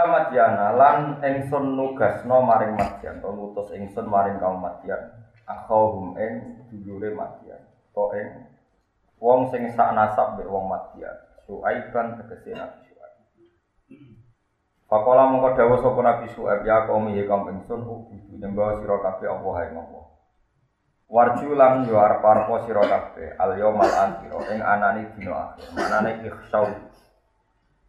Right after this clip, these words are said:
Tegese wedya sira kabeh ing yaumal akhir.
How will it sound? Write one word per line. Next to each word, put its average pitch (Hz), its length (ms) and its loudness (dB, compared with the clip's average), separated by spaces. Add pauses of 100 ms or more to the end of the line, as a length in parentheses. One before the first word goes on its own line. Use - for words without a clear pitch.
(180)
Tegese 131 400 0
wedya 123 400 2
sira 117 240 2
kabeh 113 480 2
ing 107 160 -6
yaumal 101 400 4
akhir. - 320 -4